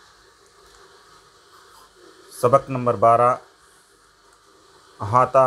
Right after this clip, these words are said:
और रकबा, perimeter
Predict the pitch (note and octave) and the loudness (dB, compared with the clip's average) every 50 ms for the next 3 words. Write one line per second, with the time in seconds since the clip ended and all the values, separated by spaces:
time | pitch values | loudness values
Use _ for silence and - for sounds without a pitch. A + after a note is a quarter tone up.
0 | B2 A#2 A2+ A2+ A2 G#2 G2 G#2 G2+ G2 G2 A2+ A#2 A#2+ B2+ - - _ _ _ | 2 2 2 2 0 0 -2 -4 -6 -2 -2 0 0 0 -2 -6 -14 _ _ _
1 | _ _ _ _ _ _ _ _ _ _ _ _ _ _ _ _ _ _ _ _ | _ _ _ _ _ _ _ _ _ _ _ _ _ _ _ _ _ _ _ _
2 | _ _ _ - - - - _ - - - _ _ - - - - - - - | _ _ _ -20 -20 -20 -20 _ -20 -20 -20 _ _ -20 -20 -20 -20 -20 -20 -20
3 | - - - _ _ - - - - - C3+ C3 C3+ C#3 C3+ C#3 C3+ - C#3 C#3 | -20 -20 -20 _ _ -20 -20 -20 -8 -2 0 0 0 0 0 -4 -2 0 0 0